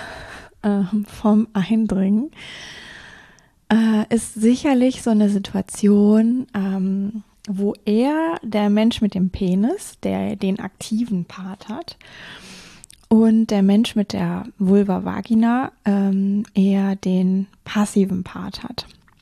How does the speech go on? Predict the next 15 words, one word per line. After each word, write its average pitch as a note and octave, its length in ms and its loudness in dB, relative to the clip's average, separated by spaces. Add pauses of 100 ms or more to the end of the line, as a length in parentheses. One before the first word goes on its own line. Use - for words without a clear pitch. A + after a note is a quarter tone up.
(1300)
Also G3 300 -2
ganz G3+ 360 -2
viele G#3+ 200 0
Menschen F#3+ 340 -4
beschreiben G3 460 -4
das G3 180 -2
ja G3+ 120 -4
als, - 280 -6
der E3+ 120 -6
Penis A#3 400 0
wird G3 180 0
in F3+ 100 0
die E3+ 120 -2
Vagina F3 380 -4
eingebracht. - 720 -8